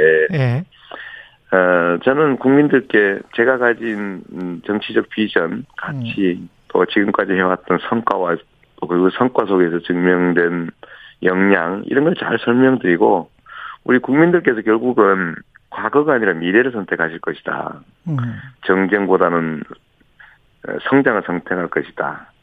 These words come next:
Speaker 1: 음.
Speaker 2: 전쟁보다는 평화를 어, 정말 정치 보복보다는 더 나은 민주주의,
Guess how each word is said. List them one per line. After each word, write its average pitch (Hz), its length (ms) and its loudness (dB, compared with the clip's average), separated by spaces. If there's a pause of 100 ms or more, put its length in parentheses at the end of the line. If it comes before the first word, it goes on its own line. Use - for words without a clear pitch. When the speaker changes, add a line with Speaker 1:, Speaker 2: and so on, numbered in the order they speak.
(140)
Speaker 1:
음. 139 80 -10
Speaker 2:
전쟁보다는 101 720 2
평화를 82 540 -4 (880)
어, 90 260 -2
정말 101 200 2
정치 107 280 -2
보복보다는 95 840 0
더 90 160 2
나은 113 320 -2
민주주의, 80 580 -6